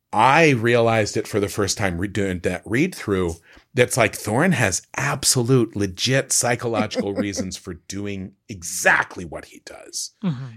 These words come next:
Speaker 1: Exactly what he does, because this dude has had a rough fucking life, you know, dwarf privilege aside, right? And so here, now I come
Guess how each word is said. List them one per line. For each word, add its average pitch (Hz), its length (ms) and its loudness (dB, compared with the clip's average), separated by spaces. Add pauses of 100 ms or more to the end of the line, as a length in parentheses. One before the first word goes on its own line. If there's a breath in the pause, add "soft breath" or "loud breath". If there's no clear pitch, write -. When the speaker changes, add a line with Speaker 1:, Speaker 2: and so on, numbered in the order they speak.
Speaker 1:
Exactly 165 680 2
what 113 200 2
he 98 100 -4
does, 92 300 -2
because 98 380 -8
this 156 200 -2
dude 127 300 -4
has 98 180 -6
had 113 200 -4
a 78 160 -10 (200)
rough 139 320 -2 (100)
fucking 117 320 -6
life, - 520 -10 (400 soft breath)
you 110 120 2
know, 107 140 2
dwarf 123 440 4
privilege 107 440 2
aside, 98 560 2
right? 117 420 2 (540 loud breath)
And 123 180 4
so 113 160 6
here, 95 600 4
now 117 220 2
I 147 60 4
come 143 500 0